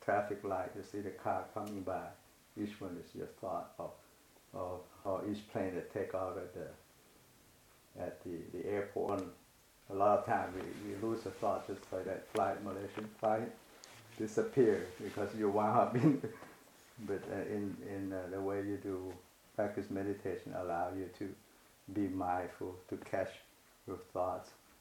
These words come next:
through the physical awareness. You gain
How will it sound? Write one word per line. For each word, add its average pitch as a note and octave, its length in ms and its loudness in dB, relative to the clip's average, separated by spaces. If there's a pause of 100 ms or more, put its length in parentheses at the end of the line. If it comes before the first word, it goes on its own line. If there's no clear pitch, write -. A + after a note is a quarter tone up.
(420)
through A2+ 220 6
the G2 100 4
physical A2 580 0 (240)
awareness. G2 520 2 (840)
You G2+ 80 -2
gain F2 440 -2